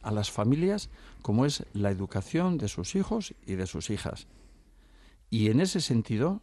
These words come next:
nosotros como sociedad y como, eh, gobierno, en este caso representante, eh, de la sociedad,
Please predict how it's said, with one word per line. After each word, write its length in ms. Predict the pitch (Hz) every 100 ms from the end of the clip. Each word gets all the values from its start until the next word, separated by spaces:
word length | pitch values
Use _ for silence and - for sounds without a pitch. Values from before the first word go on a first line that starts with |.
| -
nosotros 500 | 101 98 165 170 147
como 220 | 120 110
sociedad 500 | - 90 95 127 143 -
y 140 | - 110
como, 400 | - 107 107 104 - -
eh, 200 | 120 117
gobierno, 560 | 113 104 120 165 131 107
en 60 |
este 240 | 110 - 110
caso 240 | 131 104
representante, 800 | 98 95 92 95 131 135 113 85 - - -
eh, 160 | 101
de 80 | 101
la 100 | 104
sociedad, 520 | - 107 90 107 139